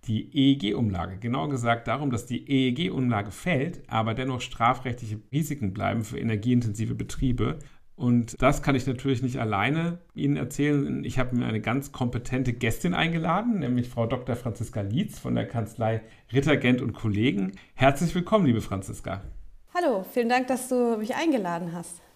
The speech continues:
Speaker 1: Ja, es ist schön. Das ist ja auch ein spannendes Thema, weil da ja auch akute Fristen laufen aus Compliance-Sicht für die Unternehmen, die sich damit befassen. Es ist ein wirklich virulentes Risiko. Aber bevor wir da jetzt in Medias Res gehen, vielleicht erzählst du uns einfach mal, wer bist du, was machst du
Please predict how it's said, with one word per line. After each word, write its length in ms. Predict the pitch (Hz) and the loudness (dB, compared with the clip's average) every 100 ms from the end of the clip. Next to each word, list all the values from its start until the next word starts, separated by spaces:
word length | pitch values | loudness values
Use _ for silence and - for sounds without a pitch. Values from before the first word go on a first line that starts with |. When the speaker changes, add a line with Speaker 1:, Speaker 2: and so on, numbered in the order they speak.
| - | 0
Speaker 1:
Ja, 140 | 127 | 2
es 140 | 123 123 | 2 0
ist 160 | 120 | -4
schön. 200 | - 196 | 2 2
Das 140 | 117 107 | 2 0
ist 100 | 117 | -2
ja 80 | 135 | 0
auch 60 | |
ein 80 | 123 | -2
spannendes 380 | 123 131 127 123 | -2 0 0 0
Thema, 280 | - 147 110 | 0 2 2
weil 80 | |
da 80 | 110 | 2
ja 160 | 110 113 | 0 0
auch 140 | 104 | -4
akute 380 | - - 131 123 | -6 -6 -4 -4
Fristen 360 | - 180 - 110 | -2 -4 -2 0
laufen 360 | 101 101 120 | 0 0 -2
aus 200 | 120 110 | 0 -2
Compliance-Sicht 800 | - 107 127 135 123 - 120 - - | -4 -2 0 0 -2 -2 -4 -6 -18
für 200 | - - | -10 -2
die 120 | 117 135 | 2 2
Unternehmen, 500 | 120 113 113 120 120 | 2 2 4 4 4
die 140 | 117 | 2
sich 240 | 117 107 | 0 -2
damit 400 | - 113 117 113 | 0 2 2 0
befassen. 480 | - - 131 131 143 | -4 0 0 2 -2
Es 160 | 139 - | -2 -4
ist 140 | 101 | -4
ein 80 | 117 | -2
wirklich 340 | 120 120 98 | -2 -4 -6
virulentes 760 | 113 139 131 110 107 101 95 - - | -2 0 2 0 -2 -6 -10 -14 0
Risiko. 680 | 123 156 160 - 170 180 - - - | 2 2 0 0 0 0 -6 -18 -2
Aber 220 | 123 135 | 2 2
bevor 320 | 139 - 147 | 2 4 4
wir 80 | 147 | 8
da 140 | 131 | 8
jetzt 160 | 127 127 | 8 6
in 80 | 123 | 4
Medias 320 | 135 127 135 | 6 2 2
Res 160 | 165 | -2
gehen, 180 | - 143 | 2 0
vielleicht 240 | - 127 123 | 2 -2 -2
erzählst 460 | 120 - 147 151 | -4 -2 -2 0
du 20 | |
uns 140 | 135 123 | 0 0
einfach 240 | - 120 | -4 -2
mal, 320 | 117 113 113 | 2 4 4
wer 80 | 110 | 2
bist 240 | 104 156 151 | 0 -2 -2
du, 100 | 127 | -2
was 160 | 113 | 0
machst 300 | 123 120 - | 2 0 0
du 160 | 120 | -2